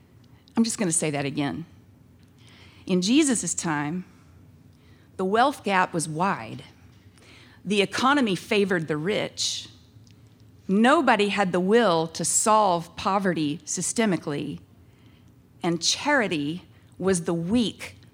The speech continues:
but necessary response of the compassionate.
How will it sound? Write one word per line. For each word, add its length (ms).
but 220
necessary 1040
response 880
of 100
the 60
compassionate. 760